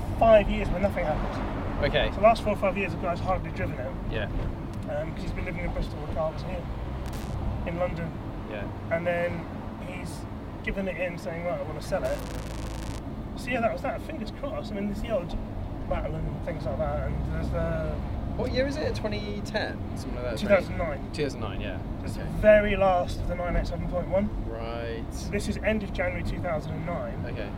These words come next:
Speaker 1: And then I've seen February two thousand and nine, nine eight seven point twos.
Speaker 2: Okay, right.
Speaker 1: But then the difference between, the difference of a month is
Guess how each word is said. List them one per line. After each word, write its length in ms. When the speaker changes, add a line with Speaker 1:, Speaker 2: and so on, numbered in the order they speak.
Speaker 1:
And 120
then 100
I've 160
seen 320
February 380
two 200
thousand 360
and 120
nine, 320
nine 180
eight 80
seven 160
point 180
twos. 220
Speaker 2:
Okay, 100
right. 640
Speaker 1:
But 100
then 120
the 40
difference 360
between, 440
the 80
difference 260
of 100
a 80
month 340
is 320